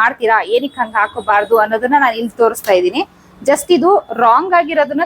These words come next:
ತೋರ್ಸಕ್ಕೋಸ್ಕರ, ಓಕೆನಾ? ಸ್ಲೀವ್ ಲೆಂತ್ ಇಲ್ಲಿಂದ ಶುರು ಆಗುತ್ತೆ. So ಇದು ಬಂದು ಎಕ್ಸ್ಟ್ರಾ ಇರುವಂತದ್ದು. ನೀವೇನ್ ಮಾ-, ರಾಂಗ್ ಮಾಡ್ತಾ ಇದ್ದೀರಾ ಅದನ್ನ ನಾನು ಇಲ್ಲಿ ತೋರಿಸ್ಕೊಡ್ತಾ ಇದ್ದೀನಿ. ಕರೆಕ್ಟ್ ಆಗಿ ಹೇಗ್ ಹಾಕ್ಬೇಕು ಅನ್ನೋದನ್ನ ನಾನು ಇಲ್ಲಿ ತೋರಿಸ್ಕೊಡ್ತೀನಿ, ಓಕೆನಾ? ಇಲ್ಲೂನು ಅಷ್ಟೇ, ನೀವು ಬಿಗಿನರ್ಸ್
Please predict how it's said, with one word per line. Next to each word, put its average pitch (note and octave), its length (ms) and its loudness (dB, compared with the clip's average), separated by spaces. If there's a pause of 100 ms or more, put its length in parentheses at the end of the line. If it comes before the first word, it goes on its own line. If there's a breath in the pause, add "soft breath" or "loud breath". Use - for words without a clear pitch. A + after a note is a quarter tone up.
(100)
ತೋರ್ಸಕ್ಕೋಸ್ಕರ, A#3+ 640 -4
ಓಕೆನಾ? A3+ 260 0 (120)
ಸ್ಲೀವ್ D4+ 280 2
ಲೆಂತ್ C4+ 240 2 (100)
ಇಲ್ಲಿಂದ C4 260 0 (100)
ಶುರು A3 140 2 (100)
ಆಗುತ್ತೆ. F#3+ 320 -2
So C4 60 4 (100)
ಇದು B3 160 -6
ಬಂದು C4+ 180 2 (120)
ಎಕ್ಸ್ಟ್ರಾ - 300 -4 (120)
ಇರುವಂತದ್ದು. F#3+ 540 0 (600 soft breath)
ನೀವೇನ್ F#4+ 440 4 (340)
ಮಾ-, A#3+ 400 4
ರಾಂಗ್ C#4+ 260 2
ಮಾಡ್ತಾ D4 300 0
ಇದ್ದೀರಾ C4 280 2
ಅದನ್ನ F4 220 0 (120)
ನಾನು D4 180 2
ಇಲ್ಲಿ B3+ 140 2 (100)
ತೋರಿಸ್ಕೊಡ್ತಾ A3 480 -2
ಇದ್ದೀನಿ. A3 260 -6
ಕರೆಕ್ಟ್ B3+ 300 -2
ಆಗಿ D4 100 -2 (100)
ಹೇಗ್ B3 200 0
ಹಾಕ್ಬೇಕು A#3+ 400 -2
ಅನ್ನೋದನ್ನ A3 380 0
ನಾನು B3+ 180 0
ಇಲ್ಲಿ A#3+ 240 0
ತೋರಿಸ್ಕೊಡ್ತೀನಿ, F3 560 -2
ಓಕೆನಾ? A#3 240 -4 (600 soft breath)
ಇಲ್ಲೂನು G4+ 340 6
ಅಷ್ಟೇ, D4 240 -2 (160)
ನೀವು C#4+ 180 2 (220)
ಬಿಗಿನರ್ಸ್ C#4+ 400 2